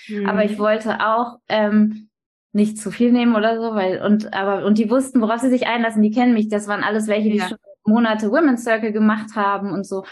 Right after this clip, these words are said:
Speaker 2: Und, ähm, genau, dann bin ich damit im September angefangen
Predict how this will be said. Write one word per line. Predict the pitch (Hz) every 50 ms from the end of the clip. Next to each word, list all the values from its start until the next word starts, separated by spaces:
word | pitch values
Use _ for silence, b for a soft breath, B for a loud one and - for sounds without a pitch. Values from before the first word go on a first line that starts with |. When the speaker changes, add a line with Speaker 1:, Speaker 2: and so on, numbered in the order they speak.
| B B B B B B
Speaker 2:
Und, | - 190 196 208 214 - - _
ähm, | - 190 190 185 180 185 185
genau, | 202 190 180 170 180
dann | 190 196
bin | 202 214 214 202
ich | - -
damit | - 202 208 214 214 214
im | 214 214 208
September | 196 - - - 226 226 220 214 196
angefangen | 180 - 190 220 240 262 262 - - 277 269 277 277 277 294 285 294